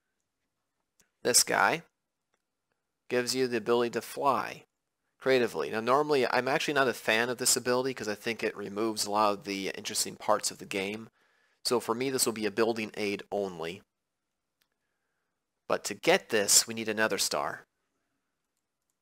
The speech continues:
To get another star, we need to fight the Wither. And to fight the Wither,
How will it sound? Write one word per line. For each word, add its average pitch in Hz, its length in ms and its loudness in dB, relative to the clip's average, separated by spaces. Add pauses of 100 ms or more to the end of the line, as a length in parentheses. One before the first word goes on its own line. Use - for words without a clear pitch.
(140)
To 117 60 4
get 113 100 4
another 147 240 4
star, 175 480 6 (140)
we 117 80 -8
need 117 100 0
to 113 60 -4
fight - 220 4
the 117 60 -6
Wither. 120 400 2 (800)
And 113 120 -8
to 110 40 -6
fight 135 220 4
the 113 80 -10
Wither, 127 460 6